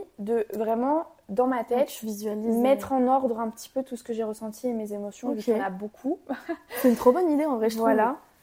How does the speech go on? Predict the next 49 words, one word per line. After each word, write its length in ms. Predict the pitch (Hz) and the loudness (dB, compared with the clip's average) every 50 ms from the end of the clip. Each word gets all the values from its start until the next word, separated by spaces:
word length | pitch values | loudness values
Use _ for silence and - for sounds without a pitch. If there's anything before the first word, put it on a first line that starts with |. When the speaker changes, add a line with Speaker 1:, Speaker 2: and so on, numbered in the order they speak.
| _ _ _ - 220 240 233 | _ _ _ -2 0 0 0
Speaker 2:
de 0 | |
catégoriser 640 | 233 262 240 240 262 254 233 240 233 240 233 220 269 | 2 0 0 2 2 2 2 4 4 2 2 2 0
un 120 | 269 247 | 0 0
peu, 120 | 233 - 262 | 0 2 4
Speaker 1:
Ouais. 120 | 254 254 | 4 4
Speaker 2:
enfin, 360 | 233 214 208 202 202 202 202 208 | 4 2 0 -2 -2 -4 -4 -2
de 140 | 208 220 | 0 0
mettre 200 | 220 220 220 214 | 0 0 -2 -2
des 120 | 196 226 226 | -2 -2 0
mots 180 | 226 247 285 302 | 2 0 0 0
déjà. 300 | 240 226 226 214 220 247 | -2 -2 -2 -2 -2 0
Speaker 1:
Ouais. 240 | 247 247 240 220 - - - _ _ | 2 2 2 0 -2 -8 -20 _ _
Speaker 2:
C'est 140 | _ - - | _ -6 -4
un 100 | 233 208 | -4 -2
exercice 400 | 214 208 202 226 214 - - 214 | -2 -2 -4 -4 -6 -6 -8 -8
difficile, 480 | 196 208 226 240 - 269 262 - 302 294 | -6 -6 -6 -6 -8 -8 -6 -6 -6 -6
enfin, 160 | 285 - 233 240 | -6 -4 -2 -2
Speaker 1:
Mm. 180 | 254 240 196 190 - _ _ _ _ _ _ _ _ - | -2 -2 -4 -8 -14 _ _ _ _ _ _ _ _ -6
Speaker 2:
y 60 | 214 | -4
a 20 | 214 | -4
pas 80 | 233 | -2
Speaker 1:
Ouais. 60 | 233 226 | -4 -4
Speaker 2:
tout 80 | 226 | -2
le 60 | 254 | -2
monde 100 | 254 254 | -2 -2
qui 100 | 247 240 | -2 -4
arrive 140 | 226 220 214 214 | -4 -4 -6 -6
à 60 | 214 | -6
faire 160 | 214 226 214 | -8 -10 -8
ça. 180 | - - 262 302 - - - - _ _ | -8 -8 -8 -8 -12 -16 -20 -20 _ _
Et 40 | 240 | 8
est-ce 140 | 254 254 254 | 8 8 8
que 80 | - 320 | 4 -2
du 160 | 277 269 254 | -2 -4 -4
coup, 140 | - - 302 | -4 -4 -6
tu 140 | - - 247 | -4 -4 -4
voyais, 380 | 220 214 226 233 226 247 254 247 | 2 4 4 4 6 4 2 0
par 120 | 254 233 | -2 -6
exemple, 260 | 208 208 202 247 247 | -8 -4 -2 -2 -2
tu 120 | 247 - - | -2 -4 -10
prends 200 | 208 - - 214 | -12 -6 -4 -2
le 80 | 220 214 | -2 0
mois 260 | 214 220 233 254 254 | 0 2 2 2 0
après, 280 | 247 233 - - 247 262 | -2 -4 -6 -6 -6 -6
tu 160 | 247 - - | -6 -8 -8
voyais 220 | 202 214 214 214 220 | -4 -2 -2 0 0
un 120 | 226 220 | -2 -4
peu, 140 | 214 - 233 | -2 -2 0
euh, 320 | 240 240 233 208 208 202 | 2 2 2 0 -2 -6